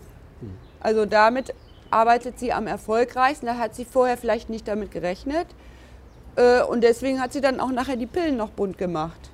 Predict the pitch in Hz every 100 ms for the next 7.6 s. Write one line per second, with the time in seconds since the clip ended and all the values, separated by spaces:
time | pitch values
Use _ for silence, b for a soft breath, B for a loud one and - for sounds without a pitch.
0 | - - 196 214 - 254 262 214 214 254
1 | - 277 285 330 294 311 330 320 b b
2 | b - 233 254 320 339 - - - -
3 | - - - 240 262 - - 233 226 233
4 | 294 339 320 226 262 311 311 - 330 330
5 | - - 226 254 262 262 277 - 254 285
6 | - b b b b b b b b -
7 | - - - 214 240 240